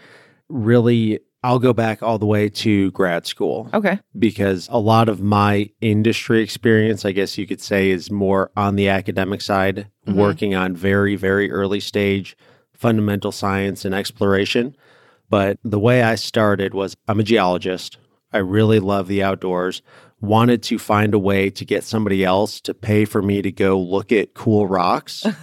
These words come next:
Speaker 2: <laughs>
Speaker 1: And through a lot of work, a lot of research, a lot of time in the lab and doing painstaking research,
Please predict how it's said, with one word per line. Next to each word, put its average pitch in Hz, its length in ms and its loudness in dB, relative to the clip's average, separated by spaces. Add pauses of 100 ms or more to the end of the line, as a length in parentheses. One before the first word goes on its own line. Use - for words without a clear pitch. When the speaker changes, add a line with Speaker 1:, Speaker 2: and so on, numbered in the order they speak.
(240)
Speaker 2:
<laughs> - 0 - (480)
Speaker 1:
And 101 760 -2 (160)
through 131 680 4
a - 120 -4
lot 110 320 2
of 101 140 -6
work, 104 560 0
a 110 60 0
lot 104 260 2
of 95 100 -4
research, 101 600 0 (460)
a 110 40 -2
lot 110 220 4
of 107 140 -2
time 110 300 2
in 107 80 2
the 101 100 0
lab 95 420 2 (100)
and 95 260 -6
doing 104 640 2 (160)
painstaking 113 640 2
research, 95 760 -2